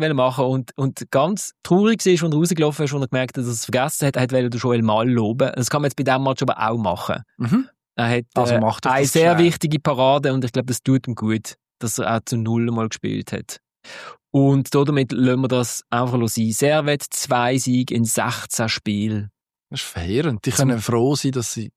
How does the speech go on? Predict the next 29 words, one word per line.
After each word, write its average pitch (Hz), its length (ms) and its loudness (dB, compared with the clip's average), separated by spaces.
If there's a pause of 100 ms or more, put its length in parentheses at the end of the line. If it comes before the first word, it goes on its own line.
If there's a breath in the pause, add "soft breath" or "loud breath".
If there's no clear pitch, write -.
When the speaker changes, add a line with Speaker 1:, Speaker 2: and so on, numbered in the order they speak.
(500)
Speaker 2:
irgendwo 135 200 0
Speaker 1:
Dass 123 80 -4
sie 131 80 2
in 123 40 4
dieser 131 240 2
Speaker 2:
Genf 135 120 4
Speaker 1:
Liga 143 160 2
Speaker 2:
sind 156 100 4 (240)
Speaker 1:
shooten. 117 80 0
Speaker 2:
und 135 160 0
Speaker 1:
Dass 127 160 -2
sie 180 80 4
in 175 80 4
dieser 147 360 0
Liga 135 320 0
Speaker 2:
und 120 80 2
Speaker 1:
shooten. 139 360 0
Speaker 2:
wir, 151 300 2
und 143 120 2
wir 131 240 0
weniger 139 400 2
über, 123 360 0
über 123 280 0
Servet, 120 540 0
Lausanne 117 380 -2
und 117 160 -6
Co. 117 260 -2
schwätzen. 110 540 -2
Speaker 1:
Ja. - 40 -14